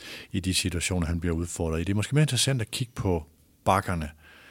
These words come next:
i forhold til den her Joachim Mæhle over i højre siden, Victor Christiansen i venstre, som sådan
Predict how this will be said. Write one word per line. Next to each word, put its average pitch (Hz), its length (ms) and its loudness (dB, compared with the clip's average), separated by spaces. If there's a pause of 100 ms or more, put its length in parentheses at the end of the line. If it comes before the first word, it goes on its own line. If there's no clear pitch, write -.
(320)
i 98 120 0
forhold 98 320 4
til 92 180 0
den 95 160 2
her 92 200 2
Joachim 87 380 -2
Mæhle 107 360 4
over 80 160 -2
i 76 40 -8
højre 131 220 4
siden, 120 280 0
Victor 98 160 -4
Christiansen 98 560 -2
i 85 80 -2
venstre, 78 340 -6
som 78 200 -6
sådan 87 240 -4